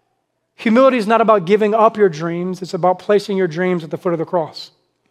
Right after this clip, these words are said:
Saying, "God, what do you want me to do?" The term humility, when you look at its actual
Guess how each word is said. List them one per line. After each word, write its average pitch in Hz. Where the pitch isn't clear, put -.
Saying, 175
"God, 180
what 180
do 180
you 185
want 185
me 156
to 147
do?" 143
The 190
term 233
humility, 202
when 190
you 214
look 208
at 185
its 170
actual 196